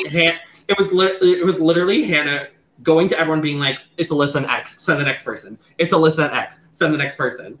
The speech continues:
Speaker 2: And then she gets to X, and she's like, "You're going up with Alyssa." And he's like, "Sure." Uh,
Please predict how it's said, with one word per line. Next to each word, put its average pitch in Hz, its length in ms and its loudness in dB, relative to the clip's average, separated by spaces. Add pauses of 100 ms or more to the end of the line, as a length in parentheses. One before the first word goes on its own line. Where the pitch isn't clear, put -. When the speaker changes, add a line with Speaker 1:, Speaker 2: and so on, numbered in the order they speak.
(320)
Speaker 2:
And 180 180 0
then 196 140 0
she 226 180 -4
gets 170 400 -2 (240)
to 165 240 -4
X, 135 680 -4
and 151 100 0
she's 165 160 2
like, 151 220 0 (100)
"You're 156 160 2
going 135 220 2
up 120 120 -8
with 120 80 -4
Alyssa." - 380 -10
And 156 80 -6
he's 160 140 0
like, 147 180 -4 (720)
"Sure." - 420 -8 (720)
Uh, 170 580 6